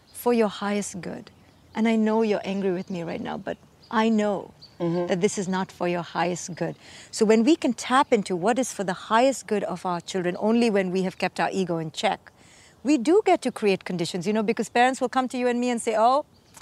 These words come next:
Speaker 1: she's talking about having crazy wild children who just paint on the walls and spit
Speaker 2: Mm-hmm.
Speaker 1: on their neighbor's
Speaker 2: Mm-hmm.
Speaker 1: food and yell at the grandma." No, that's not what I'm advocating. I'm advocating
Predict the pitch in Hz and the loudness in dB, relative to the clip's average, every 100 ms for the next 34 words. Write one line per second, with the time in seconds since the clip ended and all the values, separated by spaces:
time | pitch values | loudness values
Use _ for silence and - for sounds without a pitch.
0 | - - - 254 226 233 233 247 240 226 | -20 -20 -10 -8 -2 0 0 -2 0 0
1 | 220 220 214 - 220 240 240 240 240 254 | 0 -2 -2 -6 -4 -4 -4 0 0 0
2 | 240 220 220 214 190 - 208 214 247 247 | -4 -4 -4 -4 -6 -6 -4 -2 -2 -4
3 | 254 214 208 214 190 175 - - - 175 | -2 0 2 0 -2 -8 -10 -18 -6 0
4 | 254 285 269 262 254 254 233 233 233 170 | 2 2 2 2 0 0 0 0 0 -2
5 | 175 214 220 226 190 - - - 180 214 | -2 0 0 -2 -4 -6 -20 -12 0 2
6 | 240 269 262 240 220 220 214 226 240 _ | 2 0 -2 0 0 0 -2 -4 -6 _
7 | - 269 285 220 240 - 269 247 220 185 | -10 -2 0 0 0 -2 -4 -2 -2 -2
8 | - 180 165 185 - - - 202 _ _ | -4 -4 -4 -6 -6 -8 -10 -16 _ _
9 | _ _ _ _ _ - 202 254 254 220 | _ _ _ _ _ -2 0 2 2 0
10 | 180 - 190 185 | -2 -4 -2 -2